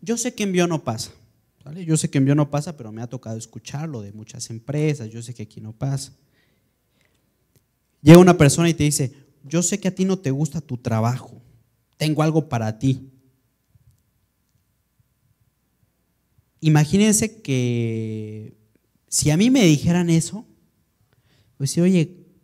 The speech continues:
cállate, me encanta a mí mi trabajo, ¿cómo me estás ofendiendo? ¿Y tú qué sabes? A mí me gusta". Pero ¿qué tal si en lugar de eso yo le diría, "Oye, me imagino que te encanta tu trabajo"?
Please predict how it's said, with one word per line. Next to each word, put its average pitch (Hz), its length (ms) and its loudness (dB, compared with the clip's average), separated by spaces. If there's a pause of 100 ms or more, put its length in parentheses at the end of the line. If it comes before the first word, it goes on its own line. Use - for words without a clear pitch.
(120)
cállate, 208 680 -6
me 135 120 -4
encanta 226 340 6
a 233 40 2
mí 226 120 4
mi 240 120 4
trabajo, 170 640 -4 (440)
¿cómo 240 260 2
me 190 80 4
estás 202 240 0
ofendiendo? 202 440 -2
¿Y 170 120 -6
tú 214 180 -14
qué 254 140 -12
sabes? 277 500 -8
A 220 40 -10
mí 247 120 -2
me 269 120 -2
gusta". 262 500 -10 (2250)
Pero 151 220 4
¿qué 196 80 -4
tal 214 200 0
si 220 120 -2
en 202 60 2
lugar 156 200 4
de 180 40 2
eso 175 140 -2
yo 165 60 0
le 156 60 0
diría, 139 220 0
"Oye, 165 500 0
me 151 280 0
imagino 156 500 -2
que 147 100 -8
te - 120 -10
encanta 160 580 -4
tu 139 140 -14
trabajo"? 131 600 -6